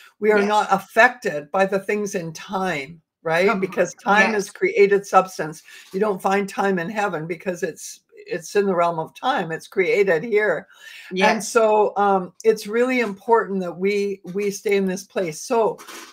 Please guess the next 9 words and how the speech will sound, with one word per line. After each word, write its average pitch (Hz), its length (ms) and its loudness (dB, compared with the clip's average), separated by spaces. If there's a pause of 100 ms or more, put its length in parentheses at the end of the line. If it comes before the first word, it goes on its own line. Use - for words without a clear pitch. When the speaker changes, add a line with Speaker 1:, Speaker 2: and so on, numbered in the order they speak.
(160)
Speaker 1:
I 214 100 4
wanna 269 500 0 (100)
wrap 208 400 2
up 190 160 -4
'cause 190 180 -4
we're 202 100 0
gonna 208 240 -4
pray 196 580 -2
soon. 175 600 -8